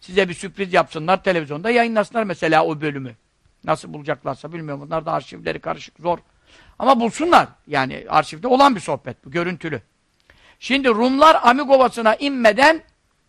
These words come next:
kıyamet kopmaz. Peki nerede, e, inecek Amik Ovası'na? İşte Merci Dağbık diyorlar. Dağbık da aynı yer. Ta o ova tabii Maraş'ın ovasına kadar geliyor ama şimdi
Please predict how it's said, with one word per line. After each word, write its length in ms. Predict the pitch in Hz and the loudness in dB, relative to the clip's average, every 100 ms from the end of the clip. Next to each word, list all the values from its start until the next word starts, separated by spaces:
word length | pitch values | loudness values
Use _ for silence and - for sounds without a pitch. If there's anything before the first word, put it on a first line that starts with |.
| _ _ _ _ _ | _ _ _ _ _
kıyamet 560 | - 285 294 254 302 320 | 0 6 8 8 6 6
kopmaz. 500 | 285 277 208 131 - _ _ _ _ _ _ _ _ _ - | 4 4 4 2 -2 _ _ _ _ _ _ _ _ _ 2
Peki 540 | 240 226 208 170 175 | 2 2 -2 -2 2
nerede, 320 | 233 359 349 | 6 6 8
e, 360 | 311 277 240 226 | 6 6 0 0
inecek 460 | 240 226 220 214 208 | 0 0 2 0 2
Amik 220 | 220 208 | 0 2
Ovası'na? 460 | 214 202 294 339 - _ _ _ _ | 2 2 0 -2 -4 _ _ _ _
İşte 140 | - | -4
Merci 400 | 240 285 240 262 | 4 4 4 4
Dağbık 360 | 262 269 226 - | 6 6 4 -2
diyorlar. 400 | 190 175 190 - | -2 2 2 6
Dağbık 380 | 226 262 254 - | 6 6 4 4
da 60 | |
aynı 220 | 220 208 180 | 4 4 4
yer. 220 | 165 202 _ _ _ _ _ _ | 2 0 _ _ _ _ _ _
Ta 340 | 302 381 349 311 | 6 8 10 8
o 440 | 320 302 285 294 | 8 8 8 8
ova 180 | 294 285 | 8 8
tabii 220 | 294 311 | 4 2
Maraş'ın 400 | 302 320 277 269 | 6 8 6 6
ovasına 360 | 277 269 - 277 | 6 6 4 0
kadar 240 | 254 311 | 4 2
geliyor 380 | 247 285 226 196 | 2 0 2 2
ama 260 | 311 359 294 _ _ _ _ _ _ _ _ | 4 2 2 _ _ _ _ _ _ _ _
şimdi 560 | - 269 320 277 269 | -12 -6 2 4 4